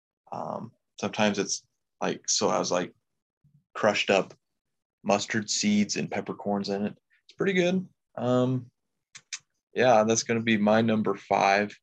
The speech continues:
Weak start. Gonna say it's gonna heat up there near the end.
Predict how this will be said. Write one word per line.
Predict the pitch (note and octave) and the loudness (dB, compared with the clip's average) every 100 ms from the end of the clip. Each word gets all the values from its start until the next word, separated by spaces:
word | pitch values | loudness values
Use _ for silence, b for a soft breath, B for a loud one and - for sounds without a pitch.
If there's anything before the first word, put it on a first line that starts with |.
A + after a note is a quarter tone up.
| - | -10
Weak | A2+ A#2 A#2 | -2 -2 0
start. | - - G#2 G2 G2+ - _ _ _ _ _ _ _ _ _ | -2 2 4 4 2 0 _ _ _ _ _ _ _ _ _
Gonna | G2+ | -4
say | G#2 - G2 G2 G2 G2+ _ _ _ _ _ | -2 0 2 2 0 -4 _ _ _ _ _
it's | G#2 - - - | -8 -8 -8 -2
gonna | G2 F2+ A2+ | 0 0 -2
heat | - A2+ F2 | -6 -2 0
up | D2 - | 0 0
there | E2 D2+ - - | 0 0 -4 -6
near | F#2+ | -4
the | E2+ F#2 | 0 0
end. | E2 | -2